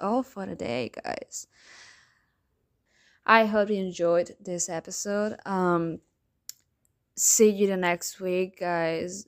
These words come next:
and with another episode of A Chemist Conversation. So, yeah.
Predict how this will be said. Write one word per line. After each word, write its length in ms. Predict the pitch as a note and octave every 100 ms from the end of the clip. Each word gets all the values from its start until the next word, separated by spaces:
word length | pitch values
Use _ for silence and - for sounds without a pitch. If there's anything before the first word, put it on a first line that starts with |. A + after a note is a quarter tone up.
| _
and 420 | - F3 E3 E3
with 140 | E3 E3
another 460 | D#3+ D#3 G#2 D#3+ -
episode 640 | D#3 - E3+ - A3 A#3+
of 180 | F#3+ F#3
A 80 |
Chemist 360 | E3+ F3+ E3 D#3+
Conversation. 960 | - D#3+ D#3 - E4+ - A#3 G3+ G3 A3+ _ - - - _
So, 720 | - - A3 C4+ D4 C4 E4 - - - _ _ _ _ _ _ _ -
yeah. 440 | G#3+ D4 C#4 D#3